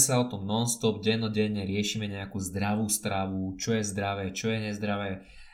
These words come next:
Niečo už sme spomínali, eh, jednak vo všeobecnosti na Fit Clane, aj ja už som niečo spomínal v podcastoch predošlých, v nejakých častiach, už si presne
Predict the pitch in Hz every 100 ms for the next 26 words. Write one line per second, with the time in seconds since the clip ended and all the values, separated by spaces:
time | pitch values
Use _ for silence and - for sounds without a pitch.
0 | - 120 170 196 185 190 190 - 113 110
1 | 120 123 123 131 139 139 - - - -
2 | - 65 78 85 110 120 117 - - -
3 | 104 104 - 110 113 120 117 - 104 101
4 | 120 - 120 120 123 - - - 98 98
5 | 113 123 123 117 113 120 - 110 113 113
6 | 110 107 104 104 104 101 98 104 104 117
7 | 110 - - 110 107 - - _ _ _
8 | - 107 127 127 139 156 - - - 107
9 | 104 117 - 107 - 110 107 - - 107
10 | -